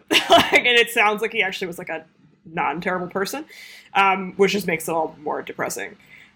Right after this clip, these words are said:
And so, in a way, like, the fact that, like, this and A Knight's Tale exist is really wonderful because you get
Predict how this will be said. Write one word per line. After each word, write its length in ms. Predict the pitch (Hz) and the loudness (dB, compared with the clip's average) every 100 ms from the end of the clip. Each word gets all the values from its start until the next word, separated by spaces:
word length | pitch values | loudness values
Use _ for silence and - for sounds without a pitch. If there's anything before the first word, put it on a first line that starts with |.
| _ _ _ _ _ _ | _ _ _ _ _ _
And 220 | 214 233 214 | 2 4 2
so, 360 | 254 233 220 | 2 6 6
in 120 | 202 | 4
a 100 | 226 | 2
way, 440 | 214 208 226 226 208 | 4 6 8 6 6
like, 140 | 208 | 0
the 80 | 208 | -4
fact 320 | 202 190 196 | -2 -2 0
that, 100 | 208 | -4
like, 140 | 190 185 | -4 -4
this 200 | 185 - | -6 -4
and 80 | 196 | -4
A 40 | |
Knight's 340 | 185 165 165 - | -2 -4 -8 -4
Tale 220 | 190 175 | -2 -2
exist 680 | 180 - 180 160 - - - - | -6 -6 -4 -4 -8 -14 -10 -6
is 440 | 185 185 - - - | -4 -6 -10 -14 -10
really 440 | 190 185 180 175 - _ _ _ | -6 -6 -6 -10 -12 _ _ _
wonderful 580 | 170 180 220 214 269 294 | -6 0 0 2 2 2
because 280 | 254 208 190 | -2 -4 -6
you 120 | 170 | -6
get 340 | - 175 - | -4 -2 -2